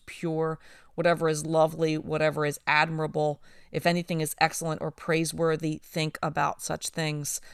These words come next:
I remember we also memorized a, a, a song my senior year to the, to the words of this verse, "It will never leave me." And I think when we, when we avoid, uh, negative, ungodly conversation, when we filter our words and our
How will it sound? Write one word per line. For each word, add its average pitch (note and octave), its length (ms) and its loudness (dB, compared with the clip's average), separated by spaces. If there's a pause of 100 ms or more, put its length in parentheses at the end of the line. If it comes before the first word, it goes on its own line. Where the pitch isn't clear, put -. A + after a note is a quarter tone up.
(220)
I D#3+ 80 2
remember F#3+ 260 4
we E3 140 4
also D#3 420 4
memorized D#3+ 580 0
a, - 300 2
a, D3+ 240 0 (160)
a D#3 80 -4
song F3 580 4 (120)
my D#3 140 -2
senior F3 420 -2
year D#3+ 480 2 (160)
to A#3 200 4
the, E3 280 8
to G#3+ 120 4
the F#3 100 4
words F#3+ 280 4
of F3 60 0
this E3 80 -2
verse, G#3+ 220 4 (280)
"It A#3+ 140 10
will C#4+ 100 8
never B3 360 10
leave F#3 340 4
me." C3+ 240 -2
And E3 140 2
I E3+ 80 4
think A3+ 240 0
when G#3 140 4
we, G3 240 2 (680)
when G3+ 180 6
we F#3+ 240 6 (380)
avoid, A3 640 8 (120)
uh, D#3+ 300 12
negative, F#3+ 880 6 (100)
ungodly F3+ 520 8
conversation, D3 720 -2
when D3 160 0
we D3+ 100 0
filter A3 800 8
our D3+ 240 4
words F3+ 640 4
and D#3 140 0
our D3+ 180 2